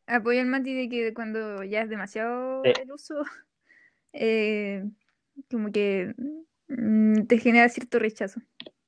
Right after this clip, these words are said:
Speaker 2: Sí, sí, a mí igual me descuadra cuando no es,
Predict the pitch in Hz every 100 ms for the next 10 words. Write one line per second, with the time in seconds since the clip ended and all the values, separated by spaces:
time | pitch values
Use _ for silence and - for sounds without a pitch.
0 | _ _ _ _ _ _ _ _ _ -
1 | - - _ _ - 113 - - _ _
2 | _ _ - - - _ _ _ _ _
3 | _ _ _ _ _ _ _ _ _ _
4 | - 127 127 139 139 135 139 143 131 143
5 | 151 143 160 160 165 160 160 156 151 151
6 | 160